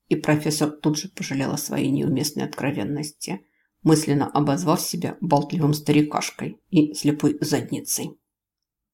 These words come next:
«Договаривайте, мэтр Кореней», яростно потребовал Джевидж. Пришлось шептать на ухо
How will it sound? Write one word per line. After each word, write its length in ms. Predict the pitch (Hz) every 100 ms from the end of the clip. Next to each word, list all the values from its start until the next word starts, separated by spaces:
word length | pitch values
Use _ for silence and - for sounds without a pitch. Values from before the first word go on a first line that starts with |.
| _ _ _
«Договаривайте, 1120 | - 147 151 160 214 247 226 240 254 - 226 -
мэтр 440 | 170 175 - -
Кореней», 680 | - 151 151 135 - - - _ _ _ _ -
яростно 500 | 156 143 151 190 262
потребовал 720 | 285 262 - 151 151 151 147 151
Джевидж. 600 | 185 131 135 151 - - _ _ _ _ _ _ _
Пришлось 400 | 226 226 302 294
шептать 480 | 233 226 233 226 -
на 240 | 165 156
ухо 420 | 151 151 165 175